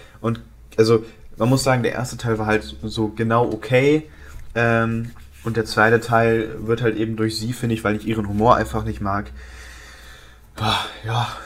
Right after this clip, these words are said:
äh, weiß ich nicht, muss man nicht gucken. Äh, machen wir lieber weiter. Ähm, ich habe auch noch Gladiator gesehen, als Throwback im Kino. Ähm,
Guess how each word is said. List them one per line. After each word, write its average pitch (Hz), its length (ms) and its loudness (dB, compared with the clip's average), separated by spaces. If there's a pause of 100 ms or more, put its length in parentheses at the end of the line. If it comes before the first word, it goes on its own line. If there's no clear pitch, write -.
(140)
äh, 120 640 -6
weiß 107 200 0
ich 98 60 -8
nicht, 95 200 -12
muss 117 160 -2
man 110 100 -4
nicht 101 140 -10
gucken. 92 260 -10 (360)
Äh, 113 120 2
machen 139 160 2
wir 156 80 4
lieber 139 240 2
weiter. 147 440 2 (880)
Ähm, 110 360 0
ich 110 120 -8
habe 120 140 -4
auch 117 60 0
noch 113 200 -2 (120)
Gladiator 113 640 0
gesehen, 139 440 -2
als - 340 -6
Throwback 135 420 0
im 120 120 -8
Kino. 147 400 -4 (600)
Ähm, 120 720 0